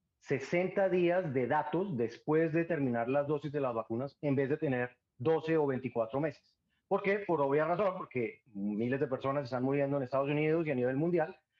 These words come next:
y se necesita hacer algo. Y se tiene cierto nivel de, eh, certeza, por lo menos a corto plazo, de que las vacunas son tanto efectivas para disminuir la gravedad de la enfermedad como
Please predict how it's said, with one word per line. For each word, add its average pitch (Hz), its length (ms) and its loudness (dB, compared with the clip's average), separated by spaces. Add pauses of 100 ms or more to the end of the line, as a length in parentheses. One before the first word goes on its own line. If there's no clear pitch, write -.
(160)
y 185 180 2
se 185 100 0
necesita 135 560 0
hacer 135 300 0
algo. - 240 0 (460)
Y 175 220 4
se 147 120 -2
tiene 139 320 0
cierto 170 720 0
nivel 127 400 2
de, 143 300 0 (300)
eh, 113 280 0
certeza, 160 720 0
por 139 180 2
lo 123 100 2
menos 180 260 0
a 196 80 -2
corto 170 280 -2
plazo, 165 400 0
de 117 220 -4
que 117 100 -6
las 110 160 0
vacunas 117 400 -4
son 135 200 -2
tanto 113 240 -2
efectivas 180 500 0
para 190 160 -2
disminuir 127 560 0 (440)
la 147 140 0
gravedad 131 460 0 (540)
de 139 240 2
la 120 280 0
enfermedad 113 520 -4 (280)
como 175 380 2